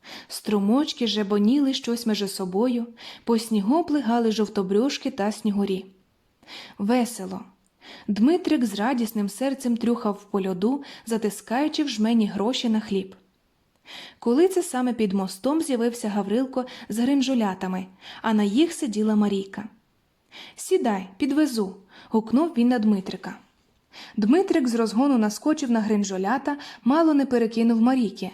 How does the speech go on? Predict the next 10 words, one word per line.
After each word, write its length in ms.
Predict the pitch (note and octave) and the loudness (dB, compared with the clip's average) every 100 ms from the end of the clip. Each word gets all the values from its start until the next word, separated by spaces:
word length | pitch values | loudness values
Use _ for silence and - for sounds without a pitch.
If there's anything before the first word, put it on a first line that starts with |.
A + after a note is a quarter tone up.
| - - - | -12 -20 -8
а 80 | - | -4
Гаврилко 600 | G#3 G#3 G#3 D4 E4 D#4+ | 0 0 2 2 2 0
повіз 420 | D#4 G3+ G#3+ B3+ | 0 0 2 2
їх, 200 | C4 C4+ - - | -2 -4 -12 -6
мотаючи 540 | A3 G#3+ G#3+ D4 D4+ C4+ | 0 2 2 0 0 0
головою 520 | A#3+ A3 G3 B3 A#3 | 2 2 2 0 0
та 100 | A3+ | -2
іржучи, 580 | A3 G#3+ F#3+ G3 - C#4 | 0 0 0 -4 0 2
мов 220 | B3 A#3 | 2 0
кінь. 280 | - F#3 | -6 -8